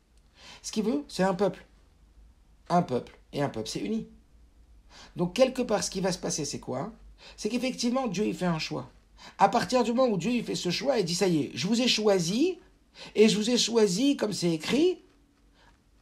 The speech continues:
Mitzad Brirat Akadosh Baruch Hu, Beofen Shel Nachala She'en Shayar Bo Shinui. » Ça veut dire, « Maintenant, je vous ai choisi comme un peuple de façon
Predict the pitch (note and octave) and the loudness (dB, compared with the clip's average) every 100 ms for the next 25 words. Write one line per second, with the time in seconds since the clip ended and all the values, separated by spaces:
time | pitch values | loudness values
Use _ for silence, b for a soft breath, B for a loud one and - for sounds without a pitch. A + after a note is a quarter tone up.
0 | _ _ _ _ _ _ _ _ _ G#3+ | _ _ _ _ _ _ _ _ _ 0
1 | A3+ - - A#3+ F3 F3 - A3+ A#3 G3+ | 0 0 2 2 2 -2 -2 2 2 2
2 | G3 F3+ F3+ C#3+ C#3+ C#3 C3+ C4 E4+ G#3 | 0 2 0 0 -2 -2 -2 0 2 4
3 | G#3+ F#3+ A#3 C#4 - A3+ A3 G3+ G#3 G#3 | 4 4 0 2 2 2 2 0 4 4
4 | - G3+ G#3+ A3 - - - - G4 - | 4 2 4 2 4 2 2 -2 -2 2
5 | C4 B3 G#3+ F#3 - - - - - B | 2 2 0 -2 -4 -6 -8 -10 -18 B
6 | B B - C#4 C#4 A#3+ F#3+ G3+ C#3+ A2+ | B B 0 2 2 -2 -4 -4 -4 -8
7 | _ B B B G#3+ D4+ D#4 D#4+ C#4 G3 | _ B B B 4 6 4 2 0 0
8 | G3 G3+ G3+ F3+ G3+ E3+ F#3+ F3+ B3+ A#3+ | -2 0 0 0 -2 -2 -6 0 2 4
9 | A3 - G#3 G3+ C#3 G#2 - _ _ _ | 2 4 4 4 -2 -12 -14 _ _ _
10 | _ _ _ _ _ _ _ _ _ _ | _ _ _ _ _ _ _ _ _ _
11 | _ _ _ _ _ _ _ _ _ - | _ _ _ _ _ _ _ _ _ -10
12 | B2 D3+ D#3+ D3+ - C3 | -6 -4 -4 -6 -8 -10